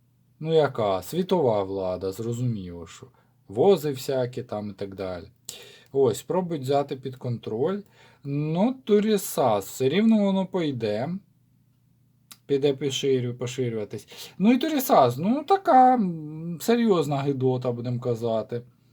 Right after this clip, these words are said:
Не смертельна, ні. М, ну, заразна при контакті безпосередньому, тобто це не,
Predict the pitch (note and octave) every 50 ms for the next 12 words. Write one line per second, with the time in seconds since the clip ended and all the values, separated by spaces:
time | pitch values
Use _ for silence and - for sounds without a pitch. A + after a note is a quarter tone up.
0 | _ _ _ _ _ _ _ - A3 A#3+ A#3 G#3+ F3 - E3 D#3+ D3 C3+ C3 B2+
1 | F#3+ G#3 A#3 B3 B3 A3 F#3+ F3+ D#3 C3+ C3 C#3 D#3 F3+ G#3 A3+ A#3+ A3 - _
2 | _ _ _ _ _ _ - - C#3+ D3 D3+ D#3 D#3 D3+ D3+ D3+ D3+ D3+ D3+ D3+
3 | D3+ D3+ D3+ D3+ D3+ D3+ D3+ D#3 D3+ D#3 D#3 D#3+ E3 F3 G3 G#3 G#3+ G3+ E3 C#3+
4 | D#3 E3 E3 E3+ F3+ G#3 A3 G3 - F#3 F#3 E3+ C#3+ E3 D#3+ C#3 - D#3+ D#3+ D3+
5 | - B2 A2 G2+ - - A2+ G2+ G2+ G#2 G2+ - - A2 - - A#2+ A#2+ C#3+ D#3+
6 | D3+ D3 B2 A2+ - A#2+ A#2 - - A#2+ A2 - - C3+ C3+ B2+ B2 B2+ C3 C3
7 | C3 B2 B2